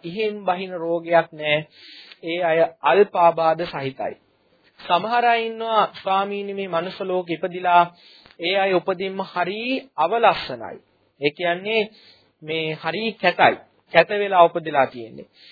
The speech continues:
නමුත් සමහර අය ඉන්නවා ස්වාමීනි ඒ අය මනුෂ්‍ය ලෝකෙ ඉපදිලා ඉන්නවා හරි ලස්සනයි. ඒ වගේම ස්වාමීනි සමහර අය මේ මනුෂ්‍ය ලෝකෙ ඉපදිලා ඉන්නවා උපතින්ම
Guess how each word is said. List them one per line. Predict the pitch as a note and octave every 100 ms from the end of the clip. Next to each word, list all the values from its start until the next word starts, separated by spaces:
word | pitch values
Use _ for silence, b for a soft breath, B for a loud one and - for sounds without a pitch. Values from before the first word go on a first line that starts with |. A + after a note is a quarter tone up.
| B B
නමුත් | D3 E3+
සමහර | - D#3+ F3+ G3+ G3
අය | F#3
ඉන්නවා | F3+ F3+ E3+
ස්වාමීනි | E3+ D#3+ E3+ E3+ E3+ E3 E3 E3 - _ _ _ _ _ _ _ _ - - _
ඒ | D#3+ F#3
අය | F#3 F3
මනුෂ්‍ය | D#3+ F3+ F3+
ලෝකෙ | E3+ E3 E3
ඉපදිලා | D#3+ E3 E3
ඉන්නවා | E3 E3+ E3
හරි | E3+ G#3
ලස්සනයි. | F#3+ D#3 - E3+ B2 D2+ - _ _ B B B B B B
ඒ | E3 G3+
වගේම | A#3 A#3+ A#3+
ස්වාමීනි | A3+ G3+ G3+ G3+ G3 G3+
සමහර | G3+ F3+ G3 A3+ A#3
අය | A3+
මේ | G#3+ G#3
මනුෂ්‍ය | F#3 G3 -
ලෝකෙ | G3+ F#3+ F#3
ඉපදිලා | E3+ F3 F#3 F3+ F3
ඉන්නවා | E3+ F3+ F3 E3+ E3 E3+ b b b b b b _ _ -
උපතින්ම | D#3 A3+ A3 A3+ G3+ F#3+